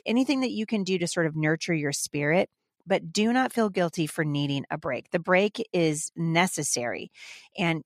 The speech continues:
the last thing you wanna do is feel like you're drowning, right? Because you don't have a break from your kids, because obviously that's gonna affect <laughs> your relationship with your children. And so I would just encourage you, if you haven't already, find your people,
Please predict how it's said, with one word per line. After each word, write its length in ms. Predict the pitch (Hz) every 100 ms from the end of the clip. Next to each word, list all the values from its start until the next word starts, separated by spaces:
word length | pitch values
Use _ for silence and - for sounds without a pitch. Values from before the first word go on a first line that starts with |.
| -
the 140 | 175
last 360 | 170 220 254 -
thing 140 | 208
you 80 | 185
wanna 160 | 170
do 100 | 160
is 120 | 156 -
feel 100 | 165
like 180 | 151
you're 120 | 156 151
drowning, 420 | 151 160 160 135
right? 180 | 143 135
Because 280 | 151 165
you 80 | 165
don't 180 | 165 -
have 160 | 165 151
a 40 |
break 260 | 165 156 -
from 120 | 156
your 140 | 147
kids, 320 | - 151 165
because 260 | 175 160 180 -
obviously 600 | 269 277 226 202 185 180
that's 220 | 180 -
gonna 200 | 190 165
affect 320 | 156 170 -
<laughs> 0 |
your 120 | 226 -
relationship 640 | 427 269 302 415 - 523 -
with 100 | -
your 140 | 339
children. 480 | 247 277 277 269 214 - - - -
And 160 | - 226
so 180 | 240 226
I 180 | 208 311
would 80 |
just 160 | 415 370
encourage 400 | 254 - 226 226
you, 80 | 160
if 100 | 160
you 80 | 190
haven't 380 | 175 202 254
already, 640 | - 196 170 147 139 151 185 - _
find 340 | - 175 196 240
your 120 | 269
people, 520 | - 208 - 143 262